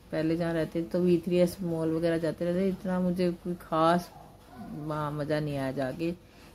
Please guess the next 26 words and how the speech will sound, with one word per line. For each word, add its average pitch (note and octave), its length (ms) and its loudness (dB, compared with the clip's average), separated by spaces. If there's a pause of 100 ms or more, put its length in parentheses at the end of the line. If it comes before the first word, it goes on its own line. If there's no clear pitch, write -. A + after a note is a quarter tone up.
(120)
लेकिन F#3+ 240 0
ये E3+ 380 4
मुझे D#3+ 380 0 (340)
यहाँ D3 380 -4 (920)
सारा D#3+ 520 -2 (600)
वातावरण D3+ 720 -4
बहुत D3+ 220 -6
अच्छा D#3+ 320 -8
लगा D3+ 240 -4
मुझे। D#3 320 -6 (460)
बच्चे G#3 320 4
ढूंढ F3 300 6
रहे F3+ 160 8
हैं, F#3 260 4
Last E3+ 300 2
time F#3 240 4
जब F#3 160 4
हम F3 160 4
आए D#3+ 180 2
थे F3+ 140 0
तो G3 120 0
यहाँ F#3 260 2 (100)
igloo F#3+ 340 4
बना D3+ 280 4
हुआ D3+ 300 2
था, D#3 480 0